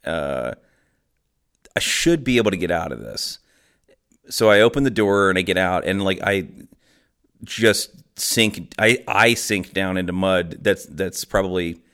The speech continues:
I go probably about nine, ten inches down into it. I'm like, "Well, I'm fucked," uh,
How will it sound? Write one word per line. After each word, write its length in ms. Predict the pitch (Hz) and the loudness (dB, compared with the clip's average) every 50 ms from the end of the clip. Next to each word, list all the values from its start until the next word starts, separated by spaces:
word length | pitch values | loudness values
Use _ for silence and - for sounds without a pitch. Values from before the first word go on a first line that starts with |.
| _ _ _ _ _ _ | _ _ _ _ _ _
I 120 | - 90 101 | -2 -2 0
go 280 | 90 101 98 92 90 | 2 2 2 2 0
probably 420 | 78 - - 90 85 82 76 - - - | -2 -2 0 0 0 0 -4 -8 -12 -8
about 280 | 87 87 78 67 - | -6 -4 -4 -4 -6
nine, 380 | - 101 98 95 95 98 98 92 | -6 -6 -4 -2 -2 -2 -4 -4
ten 180 | - 107 98 95 | -4 -4 -2 -2
inches 320 | 95 92 - 95 90 - | -4 -4 -6 -8 -8 -6
down 220 | - 90 87 87 | -6 -6 -4 -4
into 320 | 87 95 98 - - 85 80 | -4 -4 -4 -4 -4 -2 -2
it. 120 | 80 78 | -2 -4
I'm 100 | 80 82 | -4 -8
like, 180 | 73 76 80 - | -8 -10 0 2
"Well, 180 | 120 151 147 - | 4 4 4 2
I'm 160 | - 101 123 | 0 -2 -2
fucked," 420 | 120 - - 92 80 - - - _ _ _ _ _ _ _ _ _ - | -2 -2 -2 -2 -2 -4 -6 -12 _ _ _ _ _ _ _ _ _ -2
uh, 300 | - 95 98 90 85 | 2 2 4 4 2